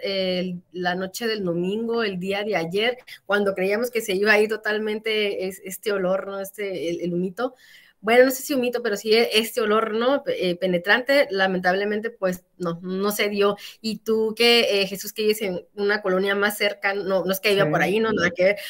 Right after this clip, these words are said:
Speaker 1: pero
Speaker 2: <laughs>
Speaker 1: estás, eh, un poco cerca, ¿no? Entonces, eh, lleg-, aquí ya nos medio comentabas, ¿no? Que no la pasabas algo, pues, muy bien, que digamos, ¿no? Las,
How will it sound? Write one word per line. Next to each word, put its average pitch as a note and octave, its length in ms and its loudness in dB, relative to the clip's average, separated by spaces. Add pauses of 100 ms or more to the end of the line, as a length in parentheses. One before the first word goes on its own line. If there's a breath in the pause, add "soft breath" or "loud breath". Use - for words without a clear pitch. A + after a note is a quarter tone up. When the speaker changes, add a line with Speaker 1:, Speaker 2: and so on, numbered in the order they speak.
(140 loud breath)
Speaker 1:
pero C4 280 12
Speaker 2:
<laughs> G3 360 4
Speaker 1:
estás, G3+ 340 6 (220)
eh, G3+ 100 0
un G#3 140 -4
poco A3 260 -2
cerca, A#3+ 420 2
¿no? A3+ 140 -2
Entonces, A#3 600 -2
eh, F#3 560 0
lleg-, F3+ 260 -2
aquí F#3 300 -4
ya G3+ 80 -2
nos G#3+ 240 -6
medio F#3 220 -4
comentabas, F3+ 520 0
¿no? G#3 220 -4 (280 loud breath)
Que F3 420 2
no F3+ 200 2
la F#3 220 4
pasabas F3 480 -2
algo, F3 300 -4
pues, E3+ 180 -10
muy E3+ 180 0
bien, E3 240 -6
que E3+ 120 -4
digamos, D#3 420 -4
¿no? G3+ 260 -14
Las, D#3+ 320 -6